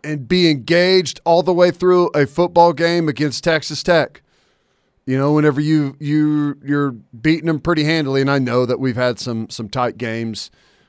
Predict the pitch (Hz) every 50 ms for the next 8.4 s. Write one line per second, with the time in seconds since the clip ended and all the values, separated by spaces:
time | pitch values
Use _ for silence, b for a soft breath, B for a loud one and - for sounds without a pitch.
0 | _ _ 110 120 120 117 110 - - - 127 113 - 107 - 127 127 131 127 117
1 | - - 120 104 101 101 - 165 170 117 120 123 120 120 107 101 - 123 110 -
2 | - _ _ _ _ _ _ - _ - 151 196 202 202 - 190 233 226 - 247
3 | 240 214 208 202 180 165 - - 190 185 180 175 170 160 127 160 160 160 139 -
4 | - 170 165 160 131 127 110 95 92 - _ _ _ 165 185 190 185 170 165 165
5 | 160 147 139 127 - - _ _ _ _ _ _ _ _ _ _ _ _ _ _
6 | 180 202 196 180 170 151 120 - - 175 160 156 156 - - 160 151 147 - -
7 | 190 185 180 180 190 185 175 165 160 151 127 - - 165 156 151 147 147 143 -
8 | - 139 147 151 143 135 127 -